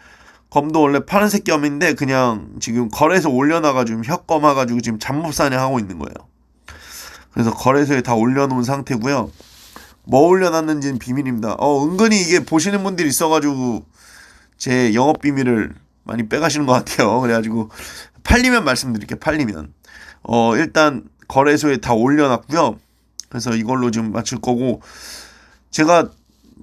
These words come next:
좀 많이 봤는데 이미 많은 사람분들은 아실 거예요. 이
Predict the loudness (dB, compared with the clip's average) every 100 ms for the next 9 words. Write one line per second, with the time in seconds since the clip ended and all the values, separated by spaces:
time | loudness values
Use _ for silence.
0 | -8 -2 2 2 2 2 0 2 4 4
1 | 2 -2 -2 0 0 2 2 4 4 2
2 | -2 -6 -6 -6 -2 -2 -2 -4 -2 0
3 | 2 2 0 -2 -2 -2 -4